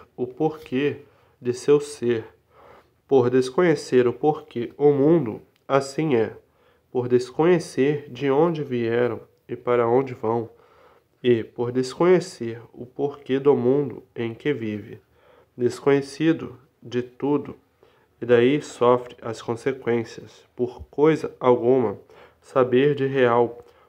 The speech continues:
sobre a sua existência, aí, neste mundo, nessa classe de animal de origem racional, desconhecidos do porquê, todos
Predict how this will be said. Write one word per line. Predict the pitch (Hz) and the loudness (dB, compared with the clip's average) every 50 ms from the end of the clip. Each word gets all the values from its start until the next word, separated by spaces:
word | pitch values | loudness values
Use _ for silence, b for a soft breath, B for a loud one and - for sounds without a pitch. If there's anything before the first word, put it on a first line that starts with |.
| b b | b b
sobre | - - - 139 135 143 | -6 0 2 2 4 4
a | 147 | 2
sua | 143 - - 165 160 | 2 0 -2 0 2
existência, | 165 160 156 160 - - - 127 127 127 - 123 - - - - - _ _ _ _ - | 2 0 -2 -6 -12 -6 -2 0 0 0 -2 -6 -10 -16 -18 -20 -20 _ _ _ _ 2
aí, | 131 131 123 123 127 143 147 131 110 101 | 4 4 6 6 4 2 0 -2 -4 -4
neste | 104 117 110 110 - - 135 | -4 -4 -4 -6 -4 -4 -2
mundo, | 127 123 123 135 135 127 113 - - - b b b b b b b b b b | 0 0 0 0 0 -2 -4 -6 -12 -14 b b b b b b b b b b
nessa | - 123 120 113 - 131 127 | -4 -4 -2 -2 0 -2 -2
classe | 127 - 127 123 139 147 143 143 - - 120 | 0 2 2 4 4 4 2 0 -4 -14 -8
de | 120 117 | -2 0
animal | 120 127 135 131 113 110 113 117 113 110 101 - - | 2 2 2 2 0 0 0 0 0 -2 -4 -10 -16
de | - - 120 104 127 139 | -18 -16 -10 -4 2 4
origem | 147 143 135 127 131 127 131 147 | 4 4 6 4 2 2 0 0
racional, | 143 143 139 139 - - 165 151 127 110 104 101 98 - - _ _ _ _ _ _ _ _ _ _ _ _ _ - | 0 0 0 0 0 0 0 0 0 0 -2 -4 -8 -12 -18 _ _ _ _ _ _ _ _ _ _ _ _ _ -8
desconhecidos | 127 131 127 127 127 127 - 147 151 160 160 - - 156 156 160 151 139 127 | -2 2 2 2 2 2 0 2 2 2 0 -4 -4 -4 -4 -4 -6 -10 -8
do | 123 131 | -4 -4
porquê, | 123 - - 139 - - - - - 117 120 123 120 120 - b b b b b b b b b b _ | -4 -2 -2 -4 -4 -4 -6 -12 -8 -4 -4 -4 -4 -6 -10 b b b b b b b b b b _
todos | - 139 147 156 151 120 95 - - - - - | 2 4 4 4 4 2 -4 -12 -16 -20 -20 -20